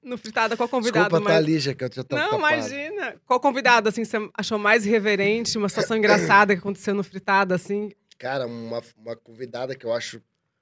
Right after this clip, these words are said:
Speaker 2: foi brabo, assim, que foi muito legal, foi a Geise Arruda.
Speaker 1: Ah, eu assisti. Foi o que teve mais visualização, né? Eu vi no seu canal.
Speaker 2: É um dos mais,
Speaker 1: É.
Speaker 2: não é o mais. O mais, mais, eu acho que é o do Neto, depois vem do Dudu Camargo, depois tem o Ale Duval.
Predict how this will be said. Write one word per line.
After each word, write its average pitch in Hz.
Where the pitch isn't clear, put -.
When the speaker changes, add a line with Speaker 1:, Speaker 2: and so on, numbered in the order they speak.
Speaker 2:
foi 123
brabo, 107
assim, 104
que -
foi 120
muito 117
legal, 113
foi 143
a 135
Geise 127
Arruda. 110
Speaker 1:
Ah, 202
eu 208
assisti. 214
Foi 220
o -
que -
teve 240
mais 240
visualização, 269
né? 233
Eu 208
vi 214
no 208
seu 196
canal. 202
Speaker 2:
É -
um -
dos 202
mais, 147
Speaker 1:
É. 202
Speaker 2:
não 208
é 160
o 170
mais. 139
O 117
mais, 156
mais, 160
eu 170
acho 160
que -
é 156
o 165
do 147
Neto, 139
depois 127
vem 123
do 117
Dudu 113
Camargo, 120
depois 110
tem 110
o 104
Ale 101
Duval. 101